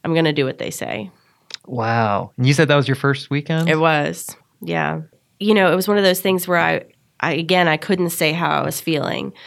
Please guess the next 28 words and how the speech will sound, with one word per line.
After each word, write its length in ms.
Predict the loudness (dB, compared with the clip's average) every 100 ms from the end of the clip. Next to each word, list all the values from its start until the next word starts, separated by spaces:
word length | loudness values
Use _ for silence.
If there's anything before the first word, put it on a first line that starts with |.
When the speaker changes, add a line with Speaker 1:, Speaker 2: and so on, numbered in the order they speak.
| -8
Speaker 2:
Mm-hmm. 160 | 0 4
Speaker 1:
but 140 | 4
she 340 | 4 4 2 2
could 200 | 0 0
say, 540 | 2 2 2 0 -2
you 120 | 0 2
know, 120 | 2
"It 160 | 0
sounds 440 | -2 0 2 0 0
like 260 | 0 -2 -4
you're 120 | -4
feeling." 840 | -2 0 0 -2 -2 -4 -8 -12 -2
And 140 | 2 4
then 100 | 4
it 80 |
was 100 | 0
like, 160 | -4 -4
"Yes, 500 | -4 -2 -2 -2 -4
that 180 | -2 2
is 160 | 2 2
how 180 | 0 0
I'm 200 | 0 0
feeling." 460 | 0 0 0 -4 -2
Like, 480 | 0 2 0 -2 -14 -18 -16 -16 -18 -6
I 100 | -2
just 240 | 0 0 2
felt 220 | 2 4
like 340 | 2 0 -2